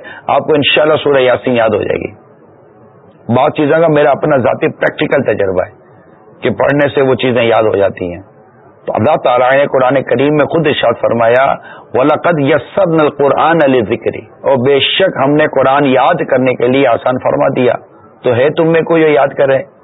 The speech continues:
ہمیں یاد کرنا چاہیے قرآن کریم، صورت یاد ہونی چاہیے۔ ویسے جس کے سینے میں قرآن نہیں ہے وہ ویران گھر کی مثل ہے،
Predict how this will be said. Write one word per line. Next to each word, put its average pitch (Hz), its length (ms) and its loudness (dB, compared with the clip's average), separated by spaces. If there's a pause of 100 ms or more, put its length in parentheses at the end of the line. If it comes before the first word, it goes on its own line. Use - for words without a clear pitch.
(1300)
ہمیں 107 160 0
یاد 98 180 2
کرنا 143 400 0
چاہیے 151 160 0
قرآن 139 380 0
کریم، 123 280 -4 (540)
صورت 120 260 0
یاد 117 220 2
ہونی 113 320 0
چاہیے۔ 127 280 0 (640)
ویسے 139 400 0
جس 131 100 -2
کے 147 140 0 (120)
سینے 135 280 0
میں 147 140 2
قرآن 135 480 0
نہیں 135 240 0
ہے 160 40 2
وہ 156 220 2
ویران 135 400 2 (100)
گھر 135 140 2
کی 143 260 -2
مثل 101 300 -4
ہے، 98 60 -16